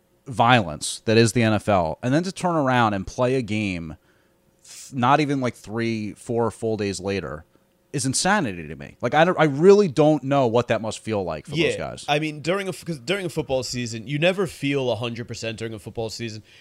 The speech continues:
Speaker 2: If you feel eighty percent, you're in great shape, I think. Um, and you usually, uh, you know, don't get back to that eighty percent, uh, until maybe four or five days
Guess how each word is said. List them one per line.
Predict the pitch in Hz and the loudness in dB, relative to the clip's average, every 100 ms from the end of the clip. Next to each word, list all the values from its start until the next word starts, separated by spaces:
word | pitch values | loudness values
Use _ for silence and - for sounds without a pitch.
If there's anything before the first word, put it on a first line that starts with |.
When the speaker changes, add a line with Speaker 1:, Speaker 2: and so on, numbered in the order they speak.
| - | -18
Speaker 2:
If | 110 | -10
you | 160 | -8
feel | - 170 147 | 0 2 2
eighty | 131 127 131 | 0 -2 -2
percent, | 143 - - 131 135 - | -2 -4 -2 -4 -6 -8
you're | 113 | -8
in | 107 101 | -8 -10
great | 113 107 113 107 | -12 -8 -8 -6
shape, | - 113 110 - 76 _ | -8 -6 -8 -8 -12 _
I | 123 | -8
think. | 110 123 117 - - | -8 -8 -10 -14 -8
Um, | 110 107 104 98 _ _ _ _ _ | -6 -4 -4 -8 _ _ _ _ _
and | 131 131 | -6 -6
you | 139 | -6
usually, | 147 139 185 175 185 175 156 - _ - | -6 -4 -4 -2 0 0 0 -4 _ -20
uh, | - _ | -20 _
you | 131 135 | -6 -4
know, | 120 | -4
don't | 110 104 135 135 | -6 -6 -6 -6
get | 135 120 - | -6 -6 -4
back | 113 123 - | -4 -4 -6
to | 123 | -8
that | 107 104 117 | -6 -6 -6
eighty | 123 117 | -8 -6
percent, | - 113 - 117 113 107 - | -8 -8 -8 -6 -6 -10 -12
uh, | 113 107 _ - | -10 -10 _ -12
until | 123 113 139 139 | -10 -8 -6 -4
maybe | 123 117 120 117 113 104 - _ _ | -4 -4 -4 -4 -8 -10 -14 _ _
four | - 139 135 | -12 -4 -2
or | 127 | -2
five | - 113 107 107 - | -4 -4 -2 -4 -6
days | 110 107 95 | -6 -6 -8